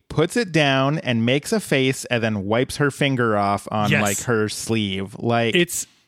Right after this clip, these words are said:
Speaker 2: terrific.
Speaker 1: it is that tiny little detail of, like,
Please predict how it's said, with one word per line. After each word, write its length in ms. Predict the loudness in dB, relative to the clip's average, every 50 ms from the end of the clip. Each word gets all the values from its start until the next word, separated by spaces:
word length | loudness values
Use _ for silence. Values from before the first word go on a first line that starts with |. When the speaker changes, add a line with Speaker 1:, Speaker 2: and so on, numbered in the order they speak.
| _ _ -4
Speaker 2:
terrific. 760 | -2 0 0 -2 -2 -4 -6 -8 -12 -14 -14 -16 -10 -10 -10 -10 _ _ _ 0
Speaker 1:
it 160 | 2 2 4
is 180 | 2 2 2 2
that 340 | 2 2 2 0 -2 -4 _ _ _ _ _
tiny 380 | -10 -2 0 2 2 4 4 4
little 280 | 4 4 4 4 2 2
detail 680 | 2 2 2 2 0 0 2 2 2 4 2 2 2 2
of, 240 | 0 0 0 2
like, 360 | 0 0 2 2 0 -2 -4